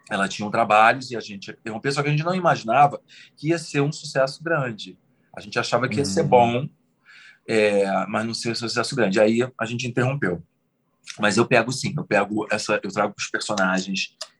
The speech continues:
Speaker 1: que eu crio, eu trago de outras outras pessoas. Por exemplo, também, através da Iris, que eu escrevi sobre a fashionista americana Iris Apfel. A Iris é da idade da Natalia Timber.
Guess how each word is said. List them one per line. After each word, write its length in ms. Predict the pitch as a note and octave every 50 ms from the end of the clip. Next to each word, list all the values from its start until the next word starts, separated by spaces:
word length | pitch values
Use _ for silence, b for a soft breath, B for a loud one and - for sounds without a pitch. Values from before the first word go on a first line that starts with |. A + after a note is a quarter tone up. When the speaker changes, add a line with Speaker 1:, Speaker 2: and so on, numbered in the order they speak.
| _ -
Speaker 1:
que 80 | -
eu 100 | G2+ -
crio, 340 | - - G2 G2+ G2+ G#2 G#2
eu 60 | G#2+
trago 260 | G#2 G#2+ G#2 G#2+ G#2+
de 140 | G#2 F#2+ G2+
outras 720 | G2+ G2+ G2+ G2+ - G#2+ G#2 G2 - - - - - - _ _ - - _ _ _ _ _ _ _ _ _ _ _ _ - G2
outras 200 | F#2+ G#2+ G#2+ -
pessoas. 300 | - B2 - - F#2 -
Por 160 | - B2+ A#2+
exemplo, 360 | A#2+ A#2+ - A2+ G#2+ G2+ - -
também, 440 | G#2 G2 G2 F#2 F2 F2 F2 E2+ - _ _ B B B B B B B B B
através 420 | B - F#2+ G#2 G2+ A2+ A#2+ A#2+
da 120 | B2 C3+ B2+
Iris, 340 | A#2 A2 G#2 F#2+ F#2+ - -
que 80 | -
eu 20 | G2+
escrevi 260 | - - G#2+ G2+ A2
sobre 220 | - - G#2+ G#2+ G#2
a 20 |
fashionista 500 | - A2 - - A2 G#2 G#2 G2+ - G#2+
americana 540 | G#2+ A2 A2 A2 - G#2 G2+ G#2 G#2 G#2+ A#2
Iris 240 | A#2+ C3+ B2+ - -
Apfel. 540 | G#2 F#2+ F#2 - - - - F#2+ F2+ - _ b b b b b b b b b b b
A 380 | - G2+ G2+ G#2 B2 C#3 D3 C3
Iris 380 | A2+ G#2 G2+ F#2+ - - - -
é 60 | G2 F#2+
da 80 | G#2 G#2
idade 440 | F#2+ F#2+ G#2 A2 B2+ D3+ D#3+ D#3 D#3
da 80 | E3
Natalia 340 | D#3+ D#3+ D#3 D3+ D#3 D#3 D#3
Timber. 560 | D3+ - - A#2+ G#2 G2 F#2+ F2+ F2+ F2+ F2